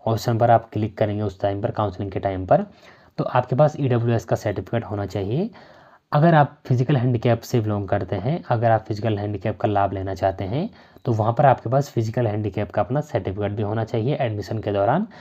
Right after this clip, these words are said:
और फिजिकल हैंडीकैप का मार्क तो केवल आप काउंसलिंग के टाइम पर कर देंगे, लेकिन एडमिशन के टाइम, टाइम पर आपको जो है अपना सर्टिफिकेट भी अपने पास रखना है, ठीक है दोस्तों। अगर फ्रीडम फाइटर का मतलब आप लाभ लेना चाहते हैं तो उसका सर्टिफिकेट भी आपके पास होना चाहिए,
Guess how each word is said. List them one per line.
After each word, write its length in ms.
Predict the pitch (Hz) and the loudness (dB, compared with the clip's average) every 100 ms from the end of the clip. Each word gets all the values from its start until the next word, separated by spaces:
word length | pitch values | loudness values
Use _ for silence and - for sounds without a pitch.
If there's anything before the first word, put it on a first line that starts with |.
| - - | -12 -4
और 80 | 107 | 0
फिजिकल 360 | - 120 147 143 | 2 4 4 4
हैंडीकैप 420 | 131 123 127 - | 2 0 0 2
का 100 | 139 | 0
मार्क 320 | 131 113 110 - | 4 2 2 -2
तो 60 | |
केवल 280 | - 131 131 | 0 2 4
आप 120 | 123 | 4
काउंसलिंग 380 | - 107 104 104 | 2 -2 -2 -4
के 80 | 104 | 0
टाइम 180 | 104 101 | 0 0
पर 120 | 104 | -2
कर 240 | 98 107 110 | 0 0 0
देंगे, 240 | 110 165 240 - - - | -2 -2 -4 -12 -20 -4
लेकिन 240 | 120 160 - - | 0 0 0 -2
एडमिशन 300 | 120 117 151 147 | -2 0 0 0
के 60 | |
टाइम, 300 | 135 123 120 | 2 2 0
टाइम 240 | 113 113 110 | 0 0 2
पर 120 | 113 | 2
आपको 260 | 101 - | 2 0
जो 80 | 110 | -2
है 220 | 110 170 - - - | 0 -2 -6 -20 -4
अपना 200 | 113 139 | -2 0
सर्टिफिकेट 460 | 131 104 101 107 104 | 0 0 -2 -2 -2
भी 80 | 110 | -4
अपने 220 | 101 107 | -4 0
पास 260 | 120 147 - | 2 2 0
रखना 220 | 98 90 | -4 -4
है, 120 | 87 98 | -4 -2
ठीक 140 | 196 | 0
है 60 | 247 | 2
दोस्तों। 320 | - 101 90 - - - - - | 0 -2 -6 -8 -20 -20 -10 0
अगर 160 | 147 | 0
फ्रीडम 340 | - 123 135 147 | 4 2 4 4
फाइटर 340 | 143 123 131 | 6 6 4
का 220 | - 143 | 6 6
मतलब 400 | 143 120 123 120 135 | 6 2 0 0 0
आप 220 | 120 110 | 0 4
लाभ 200 | 107 104 | 4 4
लेना 220 | 104 104 | 2 -2
चाहते 300 | 101 98 95 | 0 0 0
हैं 100 | 110 | -4
तो 100 | 135 | -4
उसका 200 | 123 - 98 | -4 -4 -4
सर्टिफिकेट 500 | 101 95 98 117 113 | -4 -6 -4 -4 0
भी 100 | 110 | 0
आपके 240 | 98 - | 0 0
पास 180 | 107 - | -2 -2
होना 180 | 95 95 | -6 -6
चाहिए, 400 | 101 98 151 | -4 -2 0